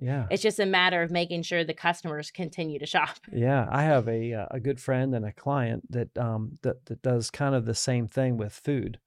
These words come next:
Speaker 2: Yeah.
Speaker 1: And he's buying, you know, he'll buy a, a, a semi tractor trailer with, uh, you know, groceries. And, you know,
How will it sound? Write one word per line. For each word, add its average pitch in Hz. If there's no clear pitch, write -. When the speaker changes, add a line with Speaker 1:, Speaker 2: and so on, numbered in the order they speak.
Speaker 2:
Yeah. 294
Speaker 1:
And 117
he's 123
buying, 123
you 120
know, 107
he'll 127
buy 120
a, 107
a, -
a 110
semi 127
tractor 123
trailer 131
with, 123
uh, 117
you -
know, 117
groceries. 127
And, 117
you 120
know, 104